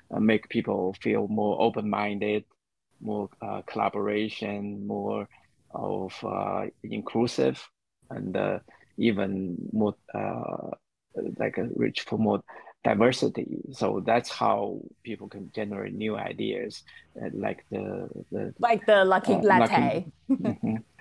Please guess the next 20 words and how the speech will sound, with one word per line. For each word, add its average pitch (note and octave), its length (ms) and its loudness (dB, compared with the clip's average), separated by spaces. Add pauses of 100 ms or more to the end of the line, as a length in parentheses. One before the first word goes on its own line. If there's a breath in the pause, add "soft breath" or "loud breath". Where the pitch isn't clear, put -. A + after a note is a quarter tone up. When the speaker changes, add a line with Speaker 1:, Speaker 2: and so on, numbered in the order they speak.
(100)
Speaker 1:
Once A#2+ 260 -2
we, A2+ 280 0
we A2 380 -4 (120)
can G2+ 340 -10 (140)
really A#2 460 2 (260)
make A2+ 260 -4
people A2+ 300 -2
feel, G#2 380 -2 (440)
have G#2+ 180 -6
more G#2 200 -2
freedom C3+ 500 0
to - 120 -16
do G#2 160 -4
things, - 500 -10 (260)
it - 140 -6
will, G#2+ 220 -4 (560)
things G#2 260 -4
will G#2+ 140 0
getting G#2 360 -2
better. G#2+ 280 -6